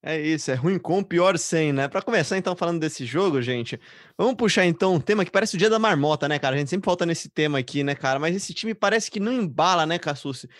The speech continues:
Porque a gente fala assim, pô, tá a cinco pontos da zona de rebaixamento e tá a cinco pontos da zona de, de Libertadores, né? Do, do grupo da frente ali na,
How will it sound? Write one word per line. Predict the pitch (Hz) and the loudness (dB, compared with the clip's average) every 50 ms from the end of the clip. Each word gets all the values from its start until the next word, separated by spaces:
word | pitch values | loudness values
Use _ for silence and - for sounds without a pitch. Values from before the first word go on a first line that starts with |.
| - - - - _ | -20 -20 -20 -18 _
Porque | - 175 175 202 | -6 -4 -2 -2
a | 208 | -2
gente | 190 220 233 214 - | 0 -2 -4 -2 -2
fala | 202 202 208 | 0 0 0
assim, | 208 - - 185 170 | 0 -2 -4 -6 -4
pô, | 160 - 208 196 | -2 -2 -2 0
tá | 196 190 175 | 0 0 0
a | 151 | 0
cinco | - - 220 240 247 202 | -2 -4 -6 -6 -6 -6
pontos | - 175 190 208 180 | -4 -2 -2 0 0
da | 196 185 | 0 0
zona | 170 185 185 185 | 0 0 0 2
de | 175 | 2
rebaixamento | 180 170 175 175 - 175 147 143 170 208 220 214 - 233 208 - - _ _ _ _ | 2 2 2 2 0 0 0 0 0 0 0 -2 -4 -6 -8 -8 -12 _ _ _ _
e | - 190 | -10 -2
tá | - - 208 202 | 2 4 4 4
a | 170 | 4
cinco | - - - 233 254 - 233 180 | 0 -2 -2 -2 -2 -2 -4 -4
pontos | - 190 190 208 220 214 - - | 0 2 2 2 2 0 0 2
da | 202 185 | 2 2
zona | 160 170 196 202 196 180 | 2 2 2 2 0 0
de, | 175 190 185 180 175 175 170 165 | 0 0 2 2 2 2 2 0
de | 147 156 170 | 0 -2 -2
Libertadores, | 165 160 165 180 180 - 170 156 139 151 147 135 120 117 113 113 | -2 0 0 0 0 0 0 0 2 2 2 2 2 0 -2 -2
né? | 127 135 131 | -2 -2 -2
Do, | 123 127 120 | -2 -2 -4
do | 117 123 | -4 -4
grupo | 120 139 127 - 143 | -4 -4 -4 0 0
da | 165 156 | 0 0
frente | - - 151 147 147 139 - | 0 0 0 0 0 -2 -2
ali | 143 131 143 | -2 -2 -2
na, | 143 139 123 | -2 -2 -4